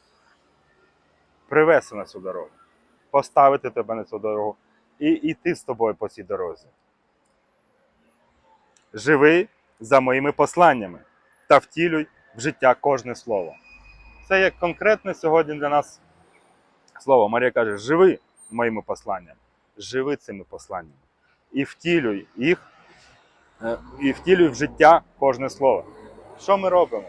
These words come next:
Що ми робимо тут на цій програмі? Власне, пробуємо ці всі слова, е, втілити в наше життя, втілити в наше життя. Молитва, піст, е, свята літургія, е, сповідь щомісяця.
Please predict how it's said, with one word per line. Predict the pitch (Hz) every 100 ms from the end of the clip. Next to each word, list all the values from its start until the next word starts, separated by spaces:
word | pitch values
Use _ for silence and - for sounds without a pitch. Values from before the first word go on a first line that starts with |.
| - _ -
Що | 170
ми | 175 175
робимо | 170 151 143
тут | - 156
на | 135
цій | 156 156
програмі? | 143 151 143 135 113 _ _ _ _ 123
Власне, | 147 175 170 170 147 _ _ _ _ _ _ _
пробуємо | 151 175 147 147 120
ці | 113 - 170
всі | - 156
слова, | 135 143 135 139 160 175 _ _ _ -
е, | 127 127 120 - _ _ _ _ _
втілити | - - 160 147 139
в | 123
наше | 123 -
життя, | 104 107 - 92 - _
втілити | _ 175 160 135 113
в |
наше | 110 92 95
життя. | 87 _ 92 _ _ _
Молитва, | 113 147 151 139 - - -
піст, | 175 139 - _ _ _ -
е, | 113 120 107
свята | - 135 131 156
літургія, | 160 151 170 165 135 117 95 87 - - _ -
е, | 113
сповідь | - - 170 160 135
щомісяця. | - 135 131 110 95 - 101